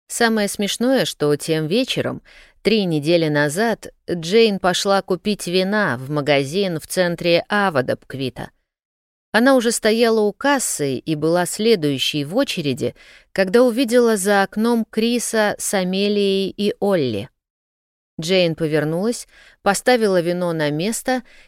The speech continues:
и сорок минут ехала до другого штата, чтобы купить вина и не встретить никого из знакомых. Она и забыла, что в этих краях все друг друга знают.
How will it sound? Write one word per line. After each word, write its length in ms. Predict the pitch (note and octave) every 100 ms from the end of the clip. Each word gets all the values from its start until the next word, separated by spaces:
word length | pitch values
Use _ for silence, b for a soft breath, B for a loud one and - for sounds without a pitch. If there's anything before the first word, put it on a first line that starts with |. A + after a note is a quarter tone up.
| b
и 120 | A3+ A3+
сорок 500 | - C4+ C#4 G#3 G3+
минут 480 | G3+ G3 A#3+ A#3+
ехала 560 | D#3 D3+ G#3 - F3+ E3+
до 160 | D#3 E3
другого 540 | E3+ F3 F3+ A3 D#3+
штата, 540 | - - A3+ B3+ E3+
чтобы 340 | - - D3+ D#3
купить 480 | D#3+ D#3 A3+ - D3+
вина 420 | D#3+ D#3+ A3 A#3 b b _
и 100 | A3+
не 160 | A#3 A3+
встретить 680 | - - F3 G3 A3+ C4 A#3
никого 440 | A3 G#3 E3+ F#3
из 200 | F#3 E3
знакомых. 640 | F#3 F3+ - B2 A2+ - _ _ _ _ _ _ _ _ _
Она 380 | F#3+ F#3 F#3 F3+
и 40 |
забыла, 560 | D#3+ E3+ D3+ F3 G3+ D#3
что 200 | - C#3+
в 40 |
этих 280 | D3+ D#3 D3+
краях 500 | - C#3+ D3+ E3+ -
все 300 | - - F3
друг 240 | E3+ D#3+ C3
друга 340 | D#3+ D#3+ C#3+
знают. 600 | C#3+ D#3 F3 C#3+ -